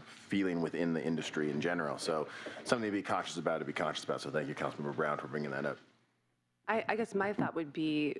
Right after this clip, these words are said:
Speaker 2: if we release the cap, then you're still providing access for them to be able to sell their business to more people or to increase the ownership of their businesses,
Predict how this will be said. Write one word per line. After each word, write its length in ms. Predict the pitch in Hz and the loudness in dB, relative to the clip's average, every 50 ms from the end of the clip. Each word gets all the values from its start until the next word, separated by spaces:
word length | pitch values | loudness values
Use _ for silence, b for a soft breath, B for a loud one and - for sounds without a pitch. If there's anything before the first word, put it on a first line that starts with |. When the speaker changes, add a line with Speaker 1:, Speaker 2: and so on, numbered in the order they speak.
| - - - | -4 -4 -4
Speaker 2:
if 160 | 185 - - | -4 -2 0
we 160 | 170 196 190 165 147 139 135 - - - - - | -2 0 0 -2 -4 -8 -14 -16 -18 -16 -12 -4
release 460 | 123 160 190 185 151 190 202 196 - - - | 0 0 2 2 2 0 -2 -4 -4 -2 -2
the 80 | 165 | -2
cap, 520 | - - - - 180 165 139 95 - - - - B B B B B B - 160 | 0 0 0 0 2 2 2 0 -2 -2 0 0 B B B B B B -6 -2
then 480 | 196 175 170 165 160 156 151 151 143 - | 0 2 2 2 2 2 2 0 0 0
you're 140 | - 170 170 | 0 0 0
still 480 | 151 - - - 196 180 170 165 160 | -2 -4 -2 0 0 2 2 0 0
providing 460 | 151 - 180 151 165 156 151 156 151 | 0 0 0 2 2 2 2 0 2
access 560 | - 147 151 156 - - - 151 143 139 - - | 2 2 0 0 -2 0 0 0 0 0 -4 -6
for 220 | - - 165 160 | -2 0 0 2
them 280 | 151 147 139 147 147 147 | 2 2 2 2 0 -2
to 220 | - - - 180 | -2 -4 -2 0
be 140 | 151 165 156 | 0 2 0
able 160 | 151 - 147 | 0 0 -2
to 160 | - - - 147 | -2 -2 -6 -6
sell 580 | - - - 156 147 139 139 139 143 139 156 - | -4 -2 0 0 2 2 0 0 0 -2 -2 -2
their 140 | - 160 147 | -2 -2 0
business 440 | - 160 165 175 165 165 151 139 - | 2 2 0 0 0 -2 -4 -4 -4
to 120 | - - 165 | -2 0 2
more 180 | 160 156 151 | 2 2 2
people 540 | - - - 240 233 - - 190 180 175 160 160 | 0 0 0 -2 0 2 2 2 2 2 2 2
or 160 | 170 165 160 | 2 0 0
to 220 | - - - 180 | -2 -2 0 0
increase 640 | 165 156 151 - - 185 170 165 - - - - - B B B B B B B B B B | 0 0 0 -2 0 0 0 0 -2 -6 -12 -14 -14 B B B B B B B B B B
the 140 | - - - | -2 0 2
ownership 420 | 175 196 196 208 208 - - 156 - | 2 2 2 0 0 0 0 0 0
of 120 | 160 139 | 0 2
their 140 | 156 151 143 | 2 0 2
businesses, 800 | 156 151 143 147 160 151 147 - 156 147 143 139 143 139 - | 2 0 0 2 0 0 2 2 0 2 2 0 0 -2 -6